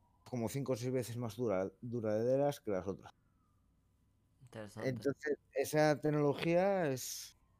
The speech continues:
Speaker 1: es por donde yo creo que va a ser el siguiente futuro, pero a día de hoy está muy muerta porque los leds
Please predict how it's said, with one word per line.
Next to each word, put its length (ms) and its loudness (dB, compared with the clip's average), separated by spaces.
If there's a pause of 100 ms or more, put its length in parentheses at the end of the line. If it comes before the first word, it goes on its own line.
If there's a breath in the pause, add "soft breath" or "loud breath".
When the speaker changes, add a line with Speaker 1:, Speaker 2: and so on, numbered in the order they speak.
(500)
Speaker 1:
es 220 2
por 160 4
donde 160 4
yo 100 6
creo 160 4
que 60 8
va 80 6
a 20 2
ser 160 2
el 60 4
siguiente 340 0
futuro, 480 -4
pero 1600 4 (260)
a 100 0
día 200 4
de 120 6
hoy 80 4
está 220 0
muy 180 -2
muerta 340 0
porque 200 2
los 200 4
leds 360 2